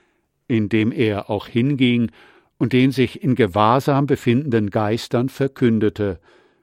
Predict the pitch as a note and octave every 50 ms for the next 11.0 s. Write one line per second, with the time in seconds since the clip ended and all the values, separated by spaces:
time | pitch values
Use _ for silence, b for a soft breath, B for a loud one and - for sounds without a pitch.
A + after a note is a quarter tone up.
0 | b b - G3+ A#2+ A2+ G#2+ G2+ G#2 A#2+ - - _ - C3+ A2 - - - D#3
1 | B2+ C3+ D3+ D#3 - A#2+ G#2+ G#2 G#2+ F#2+ A2+ C3+ - G3+ C3+ C3+ E3 E3 D#3+ A2+
2 | G#2+ A2 A#2 A2+ G2 A2+ A2+ A2+ A2 A2+ A2+ A2 A#2 A#2 A2+ A2 A#2+ A2+ A2 b
3 | b b b b b b - - A2+ A2 A#2+ C3+ D#3 - - - D#3 - - C#3+
4 | A#2 A2 A2+ F2 - A#2 B2 C#3+ - - - A#2+ A2+ A2+ - D3 - - G#2+ G#2
5 | F#2+ F2+ A2 G2+ G#2 A#2+ A#2+ - D3+ C3 A#2+ A#2 A2+ A2+ A2+ A#2 b b b b
6 | b b - E3 C3 D3+ C3 C3 - - G#2+ G#2 G2 G2+ G2 A#2 B2+ B2+ B2 A#2
7 | A2 G#2+ G#2 G2+ G2 F#2 E2+ E2 - - - _ _ _ _ _ _ _ _ _
8 | _ _ _ _ - G#2 G#2+ G#2+ G#2+ G#2+ G#2 G#2 G#2+ A2 G#2 - - - _ -
9 | G#2+ G#2 A2+ A#2 - A2+ G#2 A2+ B2 B2+ A#2+ - - A2+ G2+ - - - B2+ C3+
10 | C3+ D3+ C#3 A#2+ A#2+ A#2 A2+ - C3 G#2+ F#2 A2+ A#2 A#2 A2+ A2+ A2 A2+ G#2+